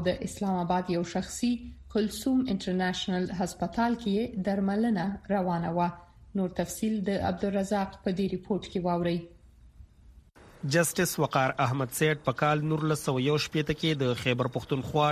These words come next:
Speaker 2: ډیر اسماعیل خان سیمه کې زیږېدلی و. نوموړي په کال نولس سوه اووه اویا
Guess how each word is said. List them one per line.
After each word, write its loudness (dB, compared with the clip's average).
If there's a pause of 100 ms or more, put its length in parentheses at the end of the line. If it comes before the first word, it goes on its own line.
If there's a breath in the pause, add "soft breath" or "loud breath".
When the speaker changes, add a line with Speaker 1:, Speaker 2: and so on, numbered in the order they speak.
Speaker 2:
ډیر 2
اسماعیل -2
خان 2
سیمه 0
کې 0
زیږېدلی 2
و. 0 (680 loud breath)
نوموړي 4
په -2
کال 2
نولس 0
سوه 4
اووه 4
اویا 2